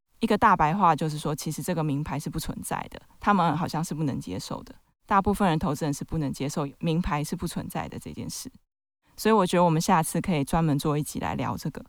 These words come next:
但我觉得我们刚刚节目上面在聊的东西，你觉得适用在台湾股市吗？因为如果我是存台湾金融股的话，好像真的没看过台湾有银行是倒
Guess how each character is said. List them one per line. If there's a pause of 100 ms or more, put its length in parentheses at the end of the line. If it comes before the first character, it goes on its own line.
(360)
但
我
觉
得
我
们
刚
刚
节
目
上
面
在
聊
的
东
西，
你
觉
得
适
用
在
台
湾
股
市
吗？
因
为
如
果
我
是
存
台
湾
金
融
股
的
话，
好
像
真
的
没
看
过
台
湾
有
银
行
是
倒